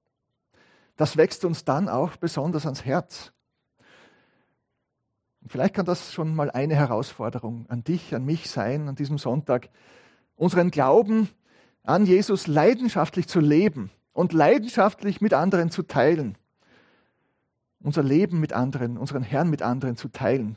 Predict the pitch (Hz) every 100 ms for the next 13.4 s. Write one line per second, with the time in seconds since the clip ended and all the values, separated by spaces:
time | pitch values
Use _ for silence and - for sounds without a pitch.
0 | _ 127 165 - 160 147 156 - 165 156
1 | 123 127 139 127 104 - 110 113 - -
2 | - _ _ _ _ _ _ _ _ _
3 | _ _ _ _ _ _ _ _ _ _
4 | _ - 185 170 147 85 107 110 143 143
5 | 151 - 185 - - 135 170 185 117 92
6 | - - 135 131 151 131 127 - 131 -
7 | 135 - 135 156 - 135 123 113 113 131
8 | 120 113 _ 120 117 - - _ _ _
9 | _ _ _ _ _ _ _ _ _ _
10 | _ - - - 151 165 214 202 214 226
11 | 202 - 160 165 220 - - 262 240 -
12 | 226 277 190 214 214 208 - - 180 170
13 | 165 131 -